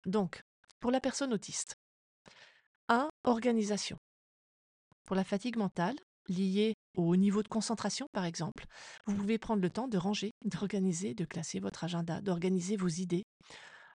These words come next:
Euh, encore, c'est encore plus important si vous êtes, euh, T D A, H P I, et cetera. Et surtout, faites des pauses. Ça paraît simpliste, hein, euh, et oui, c'est simple, mais ça aide.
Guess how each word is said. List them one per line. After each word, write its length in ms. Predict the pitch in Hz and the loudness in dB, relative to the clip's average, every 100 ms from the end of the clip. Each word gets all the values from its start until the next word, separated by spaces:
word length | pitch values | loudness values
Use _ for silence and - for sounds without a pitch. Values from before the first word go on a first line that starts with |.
| - | -4
Euh, 220 | 202 185 - | 0 0 2
encore, 460 | 233 233 240 - - | 2 4 2 0 -4
c'est 200 | - 185 | -2 2
encore 280 | 196 233 - | 2 2 -2
plus 160 | 233 | 0
important 340 | 220 202 190 226 | 0 0 -4 -6
si 180 | - 175 | -6 -4
vous 180 | 170 | -2
êtes, 200 | 185 - | -2 -2
euh, 160 | 175 170 - | -4 -4 -4
T 120 | 151 | -2
D 200 | 175 190 | 0 2
A, 200 | 226 233 - _ - | 0 -4 -10 _ -6
H 180 | 160 - | -4 -2
P 100 | 165 | -2
I, 220 | 175 208 | 0 0
et 80 | 196 | -4
cetera. 360 | - - 180 180 - _ - - _ - - _ _ _ - | -6 -6 -4 -6 -10 _ -20 -20 _ -20 -20 _ _ _ -6
Et 40 | |
surtout, 400 | - 196 - 247 | -4 -4 -4 -6
faites 220 | - 196 | -2 0
des 100 | 190 | 0
pauses. 340 | - 180 - - _ _ _ _ - | 0 -2 -2 -8 _ _ _ _ -12
Ça 180 | - 208 | -4 -2
paraît 220 | 233 247 | 2 2
simpliste, 520 | - 247 - 277 - | 4 2 2 0 0
hein, 140 | 196 262 | -2 -4
euh, 180 | 160 - | -6 -2
et 100 | - | 2
oui, 160 | 190 185 | 4 2
c'est 280 | - - 277 | 0 2 4
simple, 440 | - 190 220 - - | 4 2 0 -4 0
mais 220 | 196 226 | 4 6
ça 340 | 247 - 240 208 | 4 2 2 4
aide. 180 | 175 | 2